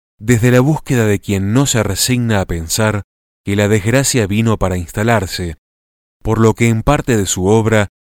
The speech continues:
vemos a un Andrés comunitario, que deja su lugar de observador y quiere que su pincel intervenga en la realidad que representa.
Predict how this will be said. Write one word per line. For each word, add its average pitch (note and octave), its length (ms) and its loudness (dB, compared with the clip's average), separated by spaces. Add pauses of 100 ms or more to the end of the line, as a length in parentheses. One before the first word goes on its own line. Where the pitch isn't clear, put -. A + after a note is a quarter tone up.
(260)
vemos C3+ 440 0
a F#2+ 60 0
un A2+ 160 0
Andrés G2+ 400 -2
comunitario, F2+ 960 -4 (480)
que A2 180 0
deja C#3 300 0
su G#2 180 -2
lugar F#2+ 320 0
de G2 120 0
observador F#2+ 840 0 (500)
y A2 100 -6
quiere D3 320 2
que G#2+ 100 -2
su F#2 160 -4
pincel F#2+ 400 -4
intervenga G#2 800 -2 (380)
en G2+ 160 -2
la G2 140 2
realidad G2+ 560 0
que A2+ 120 -2
representa. F#2+ 920 -4